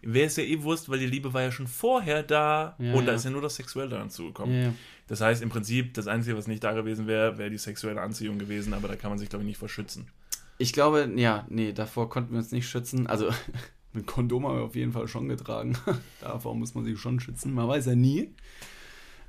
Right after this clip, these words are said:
Speaker 2: Ähm, nee, also A, ich kann die Zeit nicht zurückdrehen.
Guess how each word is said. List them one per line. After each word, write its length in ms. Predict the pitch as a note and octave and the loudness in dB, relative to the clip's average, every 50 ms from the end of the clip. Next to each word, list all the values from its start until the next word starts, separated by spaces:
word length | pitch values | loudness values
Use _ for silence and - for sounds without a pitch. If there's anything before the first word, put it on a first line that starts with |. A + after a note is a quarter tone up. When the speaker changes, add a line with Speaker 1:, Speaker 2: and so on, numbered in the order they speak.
| - | 0
Speaker 2:
Ähm, 640 | C#3 C#3+ C#3+ C#3+ C#3+ C#3 C#3 C3+ C#3 C#3 C#3 C3 B2 - - - - - - - - - - - - - - - - _ _ - _ _ _ _ - - - _ _ - | 2 4 4 4 4 4 2 2 2 2 0 -2 -4 -6 -12 -20 -20 -20 -20 -20 -20 -20 -20 -20 -20 -20 -20 -20 -20 _ _ -20 _ _ _ _ -20 -20 -20 _ _ 2
nee, 260 | A#2+ B2 C3+ C#3+ A#2+ | 6 6 6 6 6
also 240 | - F#2+ A#2+ A2+ A2+ - | 4 4 4 2 2 2
A, 260 | - A2+ C3 D3+ E3 - | 4 4 6 4 4 2
ich 100 | C3 - | -2 -6
kann 120 | - C#3 | -2 -2
die 100 | C3 A#2+ | -2 -2
Zeit 260 | B2 - B2+ B2+ B2 B2 | -2 0 -2 0 0 -2
nicht 140 | A#2+ A#2+ | -4 -6
zurückdrehen. 580 | - A#2 A#2 A#2+ - - - C3 C#3 D#3 F3 - | -6 -8 -8 -8 -8 -6 -4 -4 -4 -4 -8 -12